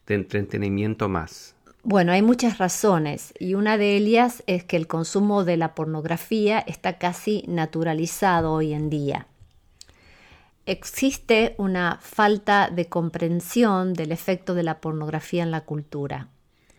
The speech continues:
Speaker 2: Es que la pornografía está en todos lados y es muy accesible. En su teléfono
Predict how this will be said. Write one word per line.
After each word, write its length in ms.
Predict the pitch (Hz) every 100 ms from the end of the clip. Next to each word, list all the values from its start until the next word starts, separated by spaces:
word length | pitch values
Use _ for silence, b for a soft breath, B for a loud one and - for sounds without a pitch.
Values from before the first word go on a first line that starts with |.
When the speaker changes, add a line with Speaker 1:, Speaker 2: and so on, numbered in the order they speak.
| b b b b -
Speaker 2:
Es 80 | 180
que 160 | 202
la 160 | 190 175
pornografía 640 | 185 185 185 180 226 262
está 340 | 208 - 208
en 100 | 214
todos 320 | 202 185 180 175
lados 640 | 208 202 180 175 185 -
y 100 | -
es 140 | 170 185
muy 360 | 202 220 233 -
accesible. 920 | 175 - 175 - 254 233 156 147 151 _ -
En 120 | 165
su 180 | - 165
teléfono 760 | 175 180 196 214 214 170 -